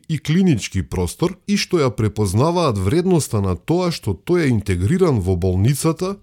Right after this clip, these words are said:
и во нашето партнерство со Western Health. Сите се навистина возбудени што располагаме со капацитети од светска класа,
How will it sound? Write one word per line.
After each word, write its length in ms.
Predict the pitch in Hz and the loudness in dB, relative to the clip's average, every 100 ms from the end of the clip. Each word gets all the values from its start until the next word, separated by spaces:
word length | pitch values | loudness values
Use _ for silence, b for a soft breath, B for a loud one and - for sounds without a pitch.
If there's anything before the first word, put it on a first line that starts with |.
| - | -4
и 100 | 202 | 0
во 160 | 131 | 2
нашето 480 | 110 151 - 131 101 | 2 0 -2 -2 -4
партнерство 800 | 80 139 165 185 170 160 - 160 | -2 -2 -2 -2 -2 -4 -6 -6
со 240 | - 180 170 | -4 -2 0
Western 480 | 113 123 - 127 123 - | 0 -2 -2 -2 -2 -2
Health. 240 | 90 64 - _ _ - | -4 -6 -14 _ _ -12
Сите 340 | - 208 156 | -2 0 2
се 180 | 117 123 | 2 0
навистина 560 | 123 127 180 - 143 139 | 0 -2 -4 -2 0 2
возбудени 720 | 123 101 92 160 135 92 90 | 0 0 -2 0 2 2 0
што 240 | - 107 | -2 -2
располагаме 760 | 110 101 - 113 147 160 151 143 | -2 -4 -2 0 0 0 0 0
со 200 | - 113 | -2 -4
капацитети 720 | 98 - 90 98 - 165 180 | -4 -4 -4 -4 -2 -2 0
од 140 | 151 - | -2 -2
светска 500 | 127 151 - 160 151 | -2 -4 -2 -4 -4
класа, 460 | 151 87 - 73 | -2 -2 -4 -8